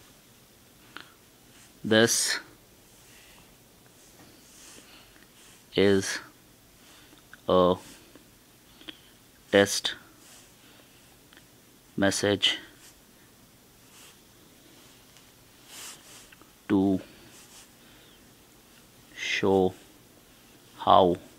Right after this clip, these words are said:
fun and exciting swipe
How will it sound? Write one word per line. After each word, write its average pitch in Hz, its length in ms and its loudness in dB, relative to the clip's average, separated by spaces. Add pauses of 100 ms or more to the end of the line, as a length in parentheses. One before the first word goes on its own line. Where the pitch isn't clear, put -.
(800)
fun 95 580 4 (1080)
and 95 420 4 (1700)
exciting 107 1200 6 (3250)
swipe 95 640 2